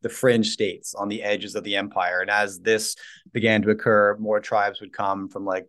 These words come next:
north of the Great Wall of China and start raiding these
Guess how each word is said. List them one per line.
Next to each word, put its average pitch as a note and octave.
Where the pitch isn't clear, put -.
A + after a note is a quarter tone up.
north G#2
of F#2+
the G2+
Great G2+
Wall G2
of F#2
China B2
and A2
start G2
raiding G#2+
these G2